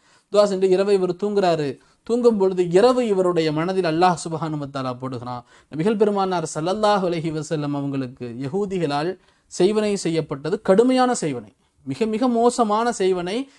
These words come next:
யகூதிகளால் செய்யப்பட்டது. அப்படிப்பட்ட செய்வனையிலிருந்து அல்லாஹ் சுப்ஹானஹு வ தஆலா நபியவர்களை காப்பதற்காக வேண்டி அனுப்பி வைத்த இரண்டு சூறாக்கள் தான் கடைசி இரண்டு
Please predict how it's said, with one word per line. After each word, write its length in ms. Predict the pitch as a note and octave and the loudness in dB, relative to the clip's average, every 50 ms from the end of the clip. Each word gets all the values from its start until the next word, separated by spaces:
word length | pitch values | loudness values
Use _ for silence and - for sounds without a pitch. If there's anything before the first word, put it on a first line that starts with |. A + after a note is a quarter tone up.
| _ _ _ | _ _ _
யகூதிகளால் 600 | F3 E3 G#3 A#3 B3 A3 G#3 F#3+ F3 F3 F#3 G3+ | -2 2 2 2 2 2 0 2 2 2 2 2
செய்யப்பட்டது. 760 | F#3+ - - E3 E3+ D#3+ D#3+ D#3 C#3 C3+ C3+ C3 B2+ B2+ - - _ _ | 0 -2 -4 -4 -4 -4 -4 -8 -8 -6 -8 -8 -8 -10 -14 -20 _ _
அப்படிப்பட்ட 760 | D#3 E3+ E3+ - C4+ C4+ C#4+ C4+ - B3+ A#3+ B3 - G#3 F3+ - | -4 -4 -2 0 -2 0 0 0 2 0 0 2 0 -4 -2 0
செய்வனையிலிருந்து 760 | F#3 F#3 A3 A3+ A3+ A3+ A3 G#3 G3 F#3 F3 F3 F#3+ A3 A3+ | 0 0 0 0 -2 -2 -2 -2 -2 -2 -2 -2 0 0 0
அல்லாஹ் 320 | G#3 F3 F3 F#3+ G3+ G#3 G3+ - | 0 0 0 0 0 -2 -2 -4
சுப்ஹானஹு 400 | F#3+ F3 F#3 E3+ G3 F#3 F#3 F3 | -6 -6 -4 -4 -4 -4 -4 -6
வ 100 | E3+ E3 D3+ | -8 -8 -6
தஆலா 360 | D#3 D#3 D3+ D#3 D#3+ F3+ G#3+ G#3+ | -6 -6 -4 0 2 2 2 2
நபியவர்களை 640 | F3+ E3 F3 G#3+ A3+ A3 A3 G3+ G3+ F#3+ F3+ F3 | -2 -4 -2 0 0 0 0 -2 -2 -2 -4 -4
காப்பதற்காக 800 | F3+ E3 F3 - - G#3 G3 G3 F#3+ F#3 F3+ F#3 F3 E3 E3 E3 | -2 0 0 0 0 -2 -6 -4 -6 -6 -2 -2 -2 -2 -2 -4
வேண்டி 240 | E3 E3 F3+ G3 | -6 -4 -4 -4
அனுப்பி 340 | F#3 D#3+ D#3+ F3+ F#3 - G3 | -4 -4 -4 -8 -8 -8 -8
வைத்த 480 | E3 D#3 D3+ D3+ D3 - G3 A#3 C4+ - - - _ _ _ | -6 -6 -6 -8 -4 -2 -2 -2 -2 -4 -12 -20 _ _ _
இரண்டு 800 | - D#3 F3 G3+ A3+ B3+ C4 B3+ A3 A3+ G#3+ F#3+ E3+ D#3 C3+ C3 C3 - - | 2 4 6 6 6 4 4 4 6 6 6 4 2 0 -2 -6 -8 -6 -2
சூறாக்கள் 460 | G3 G#3 G#3+ G3+ F#3+ E3 - E3 E3 | 0 2 2 2 2 0 0 -2 0
தான் 200 | E3 G3 A3+ A3+ | 2 0 0 -2
கடைசி 500 | - - E3+ E3+ F#3+ G#3 A3 - - B3 | 0 -2 0 2 2 0 0 -2 -4 -4
இரண்டு 340 | A#3+ A3 G3 F3+ F#3 F3 E3+ | -2 0 -2 -2 -2 -6 -6